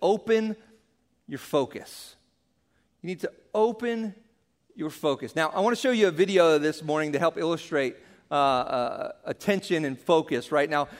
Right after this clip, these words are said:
many of you maybe have seen a video like this, so don't give it away when you see it. But I would also challenge you,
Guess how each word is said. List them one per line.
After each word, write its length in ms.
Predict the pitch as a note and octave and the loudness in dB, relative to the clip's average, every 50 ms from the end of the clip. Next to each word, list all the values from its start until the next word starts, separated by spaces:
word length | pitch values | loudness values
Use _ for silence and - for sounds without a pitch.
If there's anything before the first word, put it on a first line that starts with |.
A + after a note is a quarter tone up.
| - - - - | -20 -20 -8 -4
many 200 | E3 F#3 G#3 A3 | -2 0 0 0
of 80 | G3+ | 0
you 140 | G3 A3 G#3 | -2 -2 -2
maybe 360 | F#3 G3 A3 G3 F3 G#3 G3 | 0 0 0 -2 0 -2 0
have 180 | F#3+ F3+ E3 C#3+ | 0 0 0 -2
seen 300 | - - - F#3+ F#3+ F#3+ | -6 -8 -6 -4 -2 -2
a 60 | F3+ | -2
video 340 | D#3 C#3+ E3 E3+ F3 E3+ D#3+ | -2 0 0 0 2 2 2
like 300 | D#3 D3+ D3+ D#3 D#3 - | 2 2 2 0 0 0
this, 180 | F3 F3+ F3 - | -2 -2 -2 -2
so 140 | - E3+ | -4 -4
don't 300 | D3 B2 D3 D3 D#3 E3 | -2 0 -2 -2 -2 -2
give 160 | - F3+ D#3+ D3+ | -4 -2 -2 0
it 80 | D#3 | 0
away 380 | D3 C#3+ D3 D3 D3 D3+ E3 F3+ | 0 2 2 4 4 4 2 0
when 200 | F3 D#3+ D3+ C#3+ | -2 -4 -4 -4
you 120 | C#3+ C#3 | -6 -8
see 380 | C3 - - - D3+ C#3 C#3+ D#3 | -10 -12 -12 -8 -6 -2 0 0
it. 260 | F#3+ C#4 - - - - - - - - - - _ _ - | 0 -2 -4 -8 -16 -20 -20 -20 -20 -20 -20 -20 _ _ 0
But 120 | C3+ D#3+ | 2 4
I 80 | F3 F#3 | 6 6
would 100 | G3+ G3+ | 6 6
also 280 | G3+ A3+ A3+ - A3+ G#3 | 4 4 4 2 0 0
challenge 480 | - - A3+ G3+ A3 A3+ A3+ G#3 D3+ | 2 2 4 4 4 4 2 0 0
you, 320 | D#3 E3+ D#3+ D#3+ D#3+ D#3+ | 0 0 2 2 0 -4